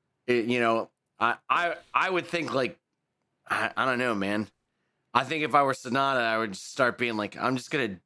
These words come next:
fight more in a brawlery type of way,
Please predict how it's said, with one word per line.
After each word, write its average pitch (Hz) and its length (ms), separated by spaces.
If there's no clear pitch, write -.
fight 123 320
more 107 480
in 110 80
a 98 80
brawlery 92 800
type 101 240
of 92 80
way, 92 380